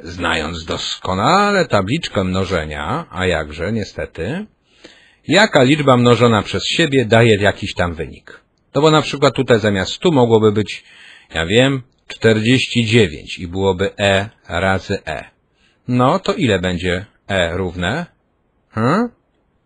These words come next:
Siedem, bo siedem razy siedem jest równe czterdzieści dziewięć. W takim wypadku E równe byłoby siedem. No dobra, jak byłoby jeszcze ciężej, tak troszeczkę sobie tutaj podyskutujemy.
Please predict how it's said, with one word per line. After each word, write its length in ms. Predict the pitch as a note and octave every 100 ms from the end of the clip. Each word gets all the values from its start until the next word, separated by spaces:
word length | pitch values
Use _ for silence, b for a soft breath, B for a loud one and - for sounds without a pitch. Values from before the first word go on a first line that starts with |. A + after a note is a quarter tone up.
| _ _ _ _ _ _ _ _
Siedem, 840 | - - G3+ B3+ C#3 G2 D2+ - _
bo 200 | E2+ F#2
siedem 480 | - A2 F#2+ F2+ F2+
razy 340 | F#2 F2 F2+
siedem 480 | - A#3 A#3 A#2+ F#2
jest 200 | F2+ -
równe 320 | G2+ F#2+ F#2+
czterdzieści 640 | - - F#2 F2+ F2 - E2+
dziewięć. 420 | E2 C#2 A#1 -
W 40 |
takim 300 | F2+ - A2+
wypadku 600 | G#2 G2 F2 - - B2 B B B B _
E 280 | G2+ F2+ F2+ - G#2+
równe 360 | G#2 F#2 F2
byłoby 380 | E2+ F2+ E2+ A#2
siedem. 460 | - A#3 - A#1 - _ _ _ _ _ _ b b b _ -
No 180 | D3+ G#3
dobra, 300 | G2 F2+ G2
jak 120 | A2+
byłoby 280 | B2+ C#3 D#3
jeszcze 280 | C3+ -
ciężej, 400 | F2 F2 D#2+ F2
tak 160 | E2 F2
troszeczkę 500 | G2+ F2+ G#2+ - G2+
sobie 280 | - F#2+ F#2+
tutaj 420 | G#2+ F#2+ G2 F#2+ b b b b b b
podyskutujemy. 1040 | - A2 G#2+ - A2 - G2+ E2+ D2 D2